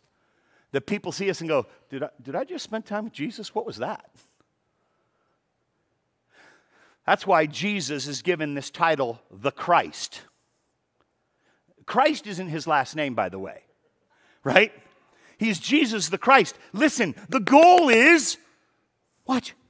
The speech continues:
Marty the Christ. I, I, I'm to be more like him.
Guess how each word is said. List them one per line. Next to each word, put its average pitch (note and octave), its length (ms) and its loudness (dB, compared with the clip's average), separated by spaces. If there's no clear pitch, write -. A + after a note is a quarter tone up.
Marty C4+ 340 2
the D3 100 -6
Christ. - 600 -4
I, - 140 -12
I, - 80 -12
I'm B3 180 0
to B3 100 -2
be B3+ 160 0
more C4 260 6
like B3+ 320 4
him. B2 360 -6